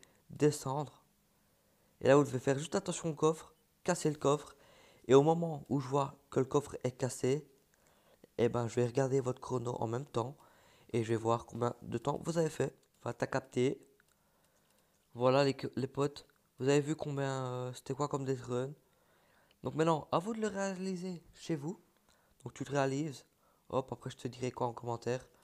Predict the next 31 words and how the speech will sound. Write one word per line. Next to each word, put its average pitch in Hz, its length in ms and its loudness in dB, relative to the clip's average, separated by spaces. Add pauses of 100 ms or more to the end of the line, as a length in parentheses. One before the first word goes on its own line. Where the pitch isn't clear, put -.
(460)
Le 135 100 2
code 151 180 0
de - 40 -18
la 147 100 2
map 147 240 -2
s'affiche - 400 -6
à 135 40 0
l'écran. 135 460 -4 (1000)
Si - 160 -2
vous 175 80 6
faites, - 480 -2
euh, 156 720 4
si - 160 -6
vous 156 60 -4
faites 165 280 0
le 160 80 0
record, 160 640 -2 (160)
ou 123 360 -6
ouais, 135 160 0 (180)
quand 123 100 -8
c'est 131 200 0
votre, 123 320 -6 (180)
c'est - 180 -6
vous 139 220 0
qui - 100 -4
avez 123 180 2
le 120 60 0
world 127 300 0
record, 135 320 -4
les 131 80 2
gars, 135 200 -2